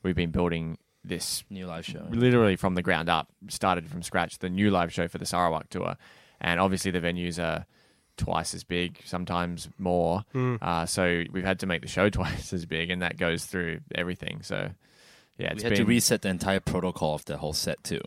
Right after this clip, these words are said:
Speaker 1: Yeah.
Speaker 2: Like
Speaker 3: Mm.
Speaker 2: with t-, in terms of lighting, d-, s-, setup and design and syncing and visual work. Fletcher's just been working in the, for the past three months, you know, head deep into his laptop, working on,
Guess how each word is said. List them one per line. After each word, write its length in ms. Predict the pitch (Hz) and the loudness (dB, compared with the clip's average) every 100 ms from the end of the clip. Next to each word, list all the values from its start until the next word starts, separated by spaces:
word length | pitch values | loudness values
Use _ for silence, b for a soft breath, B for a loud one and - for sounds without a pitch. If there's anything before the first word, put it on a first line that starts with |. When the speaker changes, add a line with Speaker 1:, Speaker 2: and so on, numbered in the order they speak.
| - | -8
Speaker 1:
Yeah. 220 | 50 - | -6 -2
Speaker 2:
Like 120 | 90 | 2
Speaker 3:
Mm. 120 | 147 139 | 4 2
Speaker 2:
with 120 | - | 0
t-, 100 | - | -6
in 100 | 90 | -6
terms 200 | - 90 | -2 -2
of 140 | 87 78 | 0 0
lighting, 360 | 90 87 85 | 0 2 0
d-, 120 | 80 - | 0 -4
s-, 140 | - - | -8 -8
setup 400 | - 104 87 82 | 0 2 4 2
and 100 | 80 | -2
design 380 | 76 82 92 90 | -2 2 2 2
and 160 | 78 76 | 0 -2
syncing 680 | - 95 - 90 82 85 B B B B B - | 0 0 0 0 2 0 B B B B B -10
and 420 | 85 80 78 78 - - | -4 -2 0 -2 -4 -8
visual 520 | 85 87 101 101 95 | -8 2 4 6 6
work. 160 | 87 | 4
Fletcher's 420 | - 98 - 87 - | 2 -2 -2 -4 -4
just 180 | 87 | -2
been 380 | 101 90 85 80 B B B B - | 2 2 2 0 B B B B 2
working 380 | 90 90 90 85 | 4 4 2 -2
in 160 | 80 - | -4 -6
the, 120 | 78 78 | -8 -4
for 100 | 85 | -4
the 80 | |
past 280 | 85 87 87 | 0 0 0
three 220 | - 101 | 0 2
months, 360 | 95 85 80 - | 2 0 -2 -8
you 60 | 85 | -8
know, 200 | 80 76 - _ - - - | -8 -12 -18 _ -20 -20 -10
head 300 | - 95 87 _ _ 95 | -2 -2 -2 _ _ -10
deep 280 | - 95 92 | -4 -2 -2
into 260 | 95 90 87 | -6 -4 -2
his 200 | 87 85 | -2 0
laptop, 540 | 85 82 92 80 - | -2 -2 -2 -2 -2
working 340 | 80 85 90 80 | -4 -4 -2 -4
on, 200 | 76 | -6